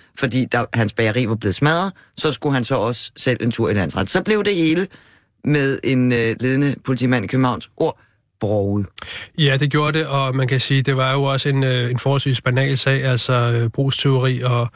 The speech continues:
Speaker 2: og afbrænding af den her B M W. Det, det er jo ikke noget, som, øh, ville fylde en, en retssal inde i Østre Landsret, som, som den blev fredag. Øh, men, men det var altså under stor bevågenhed, at denne her sag pludselig, øh, kom for.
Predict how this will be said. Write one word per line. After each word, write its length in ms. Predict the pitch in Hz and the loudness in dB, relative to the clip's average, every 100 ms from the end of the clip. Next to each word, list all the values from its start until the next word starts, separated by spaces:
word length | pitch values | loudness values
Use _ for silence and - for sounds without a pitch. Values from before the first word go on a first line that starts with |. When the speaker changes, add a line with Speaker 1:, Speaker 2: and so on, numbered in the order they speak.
| - - - | -14 -20 -8
Speaker 2:
og 360 | - 127 120 120 | 0 2 0 -2
afbrænding 560 | 120 123 120 135 127 123 | -2 0 2 0 0 2
af 60 | |
den 160 | 127 127 | 2 2
her 200 | 123 120 | 2 0
B 120 | 120 | 0
M 140 | 127 123 | 2 2
W. 40 | |
Det, 160 | 127 123 | 2 0
det 240 | 127 120 | -2 0
er 120 | 127 | 0
jo 100 | 127 | 2
ikke 200 | 147 147 | 2 2
noget, 260 | 139 131 139 | 2 2 0
som, 300 | - 135 127 | 0 0 0
øh, 280 | 131 123 120 - - - | 0 0 0 -6 -10 -2
ville 340 | 131 123 123 | 2 2 2
fylde 420 | 117 131 131 139 | 0 0 2 2
en, 140 | 127 127 | 0 -2
en 220 | 120 127 | -2 -2
retssal 420 | 120 127 139 123 | 0 0 -2 0
inde 240 | 127 131 131 | 0 2 2
i 120 | 127 | 2
Østre 240 | 120 - | 0 0
Landsret, 420 | 123 123 - 127 | 0 0 -2 -2
som, 240 | - 123 117 | 2 0 0
som 180 | - 123 | -2 -2
den 200 | 120 120 | 0 0
blev 200 | 123 127 - | 2 0 -4
fredag. 400 | - 131 120 131 - - - - | -4 -2 0 -4 -4 -16 -8 0
Øh, 240 | 131 123 | 2 2
men, 200 | 131 131 | 2 2
men 120 | 135 | 0
det 100 | 143 | 2
var 60 | 151 | 0
altså 160 | 139 139 | 0 0
under 140 | 135 | 0
stor 160 | - 143 | -2 0
bevågenhed, 520 | 131 135 139 131 135 | 0 0 2 2 2
at 100 | 123 | 0
denne 200 | 127 131 | 2 2
her 160 | 127 | 2
sag 240 | 123 135 123 | 0 0 -2
pludselig, 440 | 131 127 - 131 | 0 0 0 0
øh, 240 | 123 117 123 - | 2 0 -2 -2
kom 180 | 135 120 | 0 0
for. 260 | 127 123 | 2 0